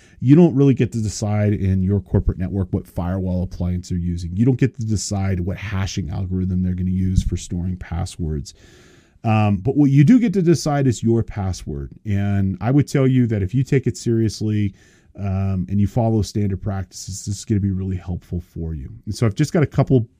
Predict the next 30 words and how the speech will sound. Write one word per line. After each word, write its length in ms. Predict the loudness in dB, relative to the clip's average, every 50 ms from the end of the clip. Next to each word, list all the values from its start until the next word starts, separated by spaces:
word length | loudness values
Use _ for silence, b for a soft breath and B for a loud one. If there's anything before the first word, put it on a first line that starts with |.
| _ _ _
general 320 | -2 -2 0 2 2 2
best 320 | 2 0 -2 -2 -2 -4 -6
practices 560 | -6 -6 -6 -6 -6 -6 -6 -4 -4 -4 -4
that 140 | -4 -4 -4
I 100 | -4 -4
will 140 | -6 -8
tell 200 | -8 -6 -6 -4
you 140 | -2 -2 -4 -4
that 120 | -6 -6
are 100 | -8 -10
effective. 600 | -10 -10 -6 -4 -4 -4 -2 -4 -4 -4 -4 -6 -10 b b b b b b b b b b -8
Uh, 120 | -6 -4
first 300 | -2 -2 -2 0 0 -2
and 100 | -2 0
foremost, 600 | 2 2 2 4 4 4 4 2 0 -4 -10 -16 b b b b b b b
um, 460 | b -2 0 0 0 0 -2 -2 -4 -4
you 140 | -2 -2 0
should 160 | 2 2 2
always 340 | 4 4 4 4 4 4 4
use 240 | 4 4 2 0 -4 -8
separate 480 | -6 -4 -4 -2 0 0 -2 -2 2 2
passwords 560 | 2 2 2 0 -4 -4 -4 -2 -2 -2 -4
for 200 | -6 -10 -8 -6 -4
every 280 | -2 0 0 0 -2
single 320 | -2 -2 -2 -2 0 0 0
website 500 | -2 -2 -4 -6 -6 -6 -6 -6 -6 -6
and 100 | -10 -10
service 540 | -8 -6 -4 -4 -4 -4 -6 -8 -8 -8
you 140 | -6 -4 -2
use. 580 | -2 0 0 2 2 2 2 0 -2 -4 -10